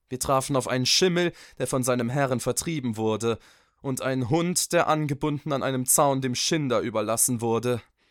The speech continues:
Aber dann kam mir ein Fuchs zu Hilfe und erlöste mich.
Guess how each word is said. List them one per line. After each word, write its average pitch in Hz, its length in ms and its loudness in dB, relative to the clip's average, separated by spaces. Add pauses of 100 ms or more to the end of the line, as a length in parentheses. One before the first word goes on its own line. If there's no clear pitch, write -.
(580)
Aber 135 220 0
dann 147 280 2
kam 156 300 2
mir 165 120 2
ein 185 120 -2
Fuchs - 360 2
zu 120 140 2
Hilfe 104 440 0
und 110 160 -4
erlöste 131 480 4
mich. 107 380 -2